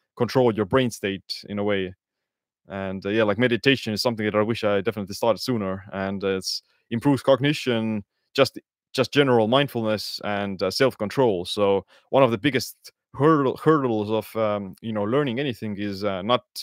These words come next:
not the material itself or even not, like, your own I Q or intelligence. It's more of, like, a matter of, are you able to just sit down and concentrate and, uh, do the work <laughs> and actually learn? So just the people,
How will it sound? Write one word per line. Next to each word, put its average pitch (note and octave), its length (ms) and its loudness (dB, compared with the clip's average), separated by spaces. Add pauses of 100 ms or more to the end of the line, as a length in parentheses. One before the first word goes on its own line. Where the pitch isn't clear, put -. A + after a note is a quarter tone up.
(300)
not C#3+ 160 2
the C3 60 0
material B2 640 2
itself A#2 600 -2
or A2 200 -2
even A#2 240 -2
not, A#2 200 0
like, G#2 200 0
your G#2+ 180 0
own A#2 340 -2
I A#2 140 2
Q C3+ 320 -4
or G#2+ 220 0
intelligence. A2 680 -4 (300)
It's A2+ 140 -8
more C3 240 4
of, G#2+ 80 0
like, G#2 180 2
a A2 40 0
matter A2 320 2
of, G2 220 -2 (500)
are B2 160 6
you A#2 160 2
able A#2 300 0
to - 160 -10
just A2+ 280 -4
sit - 220 -4
down G2+ 540 0 (140)
and G#2 200 -8
concentrate G#2+ 840 -2
and, G2+ 360 -10
uh, G2+ 140 -2
do B2 180 -2
the B2 100 2
work - 500 0
<laughs> - 120 -12
and G#2+ 180 -4
actually G#2 360 -4
learn? G#2+ 400 0 (280)
So G#2+ 300 -2
just A2+ 200 -4 (140)
the A#2+ 100 -8
people, A2 540 -2